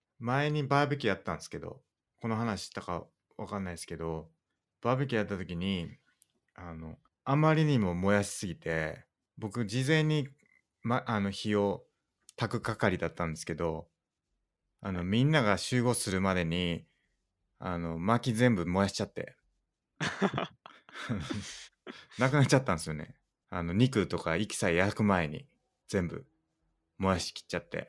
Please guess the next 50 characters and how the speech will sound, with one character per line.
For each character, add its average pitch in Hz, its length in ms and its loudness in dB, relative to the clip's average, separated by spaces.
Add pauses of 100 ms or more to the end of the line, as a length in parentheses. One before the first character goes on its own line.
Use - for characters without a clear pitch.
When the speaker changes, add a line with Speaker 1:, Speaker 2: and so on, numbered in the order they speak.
(140)
Speaker 1:
薪 98 240 -2
っ 80 40 -4
て 90 100 -8
い 82 40 -8
う - 20 -12
か、 80 80 -4
あ 78 40 -4
の、 76 180 -8 (300)
炭 123 140 2
っ 82 60 -2
す - 160 -8
ね。 78 220 -8 (180)
炭 117 100 0 (160)
を 85 40 2
全 87 220 0
部 80 200 -8 (560)
燃 104 120 4
や 107 60 4
し - 120 -4
き - 60 -12
っ - 40 -20
て - 80 -10
し - 140 -4
ま 90 80 2
っ - 100 -12
て。 - 280 -8 (560)
Speaker 2:
は - 180 -20
い。 - 100 -20 (380)
Speaker 1:
な 107 100 -2
く 110 120 0
な 107 100 2
っ - 20 -4
ち - 100 -4
ゃ 104 40 -2
っ - 40 -2
た 90 140 -4
ん 76 80 -4
で、 76 380 -4
あ 80 140 -8
の、 80 180 -6 (220)
後 95 280 -8 (200)
で 85 180 -2
こ 80 280 -8
う、 - 60 -20 (160)
合 95 140 2
流 90 100 0
す 85 160 -6
る 82 40 -6
人 - 180 -8
に 80 180 -8